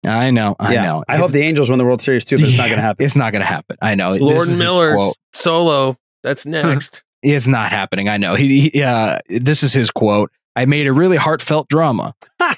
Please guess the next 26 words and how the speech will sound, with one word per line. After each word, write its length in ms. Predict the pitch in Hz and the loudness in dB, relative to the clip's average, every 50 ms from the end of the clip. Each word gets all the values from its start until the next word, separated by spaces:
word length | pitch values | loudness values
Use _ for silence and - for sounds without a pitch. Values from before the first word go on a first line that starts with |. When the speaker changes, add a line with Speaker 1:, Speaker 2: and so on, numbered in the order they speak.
| - - | -6 -4
Speaker 1:
and, 120 | 131 123 120 | -2 0 0
Speaker 3:
Oh. 160 | 123 143 131 185 - | 2 0 0 0 -2
Speaker 1:
and 120 | 143 143 | 0 0
they 100 | 156 160 | 0 0
tried 300 | 160 147 - 175 170 185 | 0 0 0 0 0 0
to 80 | 160 165 | 0 0
turn 260 | - - 151 139 143 | 0 0 0 0 0
it 100 | 147 143 | 0 0
into 220 | 151 151 147 190 185 | 0 0 0 0 0
Deadpool. 580 | 156 214 220 233 196 - 151 120 98 92 98 - _ _ _ _ _ _ _ _ _ | 2 2 2 2 2 2 2 2 2 0 -2 -6 _ _ _ _ _ _ _ _ _
It 140 | - 143 143 | -2 0 0
di-, 60 | 160 | 2
<laughs> 440 | 156 208 214 220 220 214 208 202 185 | 2 2 4 4 4 4 2 2 2
it 100 | 156 151 131 190 | 0 0 0 0
didn't 280 | 190 190 196 220 202 180 | 2 2 2 2 2 2
represent 560 | 180 185 - 202 170 135 156 147 160 - 151 | 2 2 2 0 0 0 0 0 0 2 2
what 120 | 143 135 | 2 2
I 120 | 127 123 127 | 0 0 -2
actually 400 | 131 131 - 175 175 175 180 180 | 0 0 0 0 2 2 4 4
made. 340 | 185 220 262 294 208 139 | 4 4 2 2 2 2
Speaker 2:
<laughs> 220 | 120 170 - - - 117 170 170 165 170 - _ - | 0 0 -2 -6 -6 -4 -2 -2 -2 -4 -6 _ -4
Speaker 1:
I 160 | 135 143 180 - _ _ - | -2 -2 -2 -2 _ _ -6
made 380 | - 143 170 170 156 165 180 185 | -4 -2 0 0 0 0 0 0
an 120 | 185 170 | 0 2
amazing 400 | 151 143 139 143 160 151 208 214 190 | 2 2 0 0 0 2 2 4 4
movie. 460 | 170 156 147 131 135 143 160 196 | 4 4 2 2 2 2 2 0